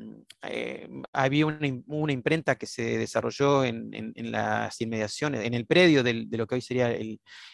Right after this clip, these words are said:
el Hospital Maciel, en lo que era el Hospital la, de, de Caridad, y, eh, con lo que se recaudaba, con lo que se imprimía, eh, se, eh, se generaban recursos para el hospital.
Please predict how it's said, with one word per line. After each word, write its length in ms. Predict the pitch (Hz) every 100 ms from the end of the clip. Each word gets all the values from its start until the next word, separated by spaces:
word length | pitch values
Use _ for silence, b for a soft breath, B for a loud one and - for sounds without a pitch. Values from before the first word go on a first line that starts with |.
| _
el 140 | 127
Hospital 680 | 120 123 - 135 131 123 120
Maciel, 500 | 117 117 - 214 214
en 260 | 113 110 110
lo 80 |
que 80 | 113
era 40 | 117
el 80 |
Hospital 340 | 110 113 120 95
la, 240 | 113 107
de, 200 | 113 117
de 100 | 113
Caridad, 500 | 123 113 117 139 190 b b b b
y, 300 | 139 151 208 -
eh, 460 | 127 123 117 113 101
con 380 | 127 127 127 123
lo 120 | 123
que 120 | 113
se 160 | - 117
recaudaba, 580 | 117 113 139 170 139 113
con 180 | 113
lo 120 | 110 -
que 80 |
se 100 | -
imprimía, 640 | 120 127 147 165 175 190 180
eh, 180 | -
se, 200 | - 123
eh, 260 | 117 117 117
se 160 | - 113
generaban 320 | 123 143 143
recursos 560 | 127 - 160 143 147 -
para 320 | 113 107 107
el 80 | 107
hospital. 440 | - 107 101